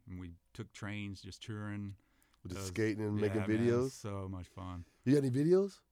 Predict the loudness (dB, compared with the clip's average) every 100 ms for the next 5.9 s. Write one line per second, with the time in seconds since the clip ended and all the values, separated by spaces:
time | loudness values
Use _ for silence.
0 | _ -12 -8 -4 -4 -6 -6 -6 -6 -8
1 | _ -8 -2 0 0 -2 -2 -2 -4 -4
2 | -6 -10 -14 _ _ -4 -4 -6 -10 -8
3 | -10 -8 -8 -10 -10 -10 -10 -10 -10 -10
4 | -10 -12 -12 -10 -10 -14 _ -18 -16 -14
5 | -14 -16 _ -16 -12 -10 -12 -12